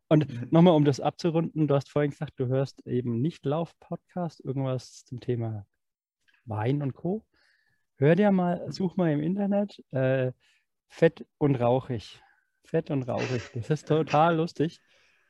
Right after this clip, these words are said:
Speaker 1: glaub, das sind auch irgendwelche Nürnberger oder Franken und die gibt's
Speaker 2: Ja.
Speaker 1: auch irgendwie auf Podio. Einfach mal anhören,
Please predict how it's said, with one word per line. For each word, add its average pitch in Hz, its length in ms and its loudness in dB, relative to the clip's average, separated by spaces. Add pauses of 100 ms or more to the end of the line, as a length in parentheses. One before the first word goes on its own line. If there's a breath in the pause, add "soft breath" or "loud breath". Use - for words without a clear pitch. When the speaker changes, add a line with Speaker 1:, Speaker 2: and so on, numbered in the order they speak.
(180)
Speaker 1:
glaub, 135 160 -4
das - 140 -8
sind 139 160 -2
auch 143 180 -6
irgendwelche 143 680 0
Nürnberger 147 560 0
oder 131 140 -2
Franken 156 640 -2
und 123 280 -6
die 131 60 -6
gibt's - 240 -16
Speaker 2:
Ja. 127 100 -6
Speaker 1:
auch 135 120 -8
irgendwie 143 200 -2
auf 127 180 -6
Podio. 160 420 -4 (400)
Einfach 147 220 4
mal 139 180 4
anhören, 165 420 2